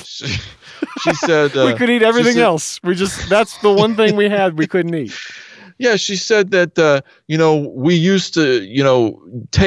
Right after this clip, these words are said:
Speaker 1: use butter lettuce as a vowel when we ran out because, you know, the, the war, you know.
Speaker 2: Yeah,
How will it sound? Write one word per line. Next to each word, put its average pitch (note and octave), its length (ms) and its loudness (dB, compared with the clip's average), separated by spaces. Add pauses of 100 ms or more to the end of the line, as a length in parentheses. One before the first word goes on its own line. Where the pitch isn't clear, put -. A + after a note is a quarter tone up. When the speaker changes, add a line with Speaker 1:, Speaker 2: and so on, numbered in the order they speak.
Speaker 1:
use D#3 440 0
butter F3 320 2
lettuce A#2+ 560 -2 (120)
as B2+ 260 0
a B2 120 -2
vowel D#3 920 -2 (1300)
when D3 220 -4
we D3 160 0
ran E3+ 320 2
out F#3+ 340 0
because, B2+ 440 -4
you D3 80 -4
know, C#3 160 2
the, A#2 100 -12
the A2 260 -4
war, D#3 580 2
you C#3 180 -8
know. B2+ 280 -4
Speaker 2:
Yeah, E3+ 300 -2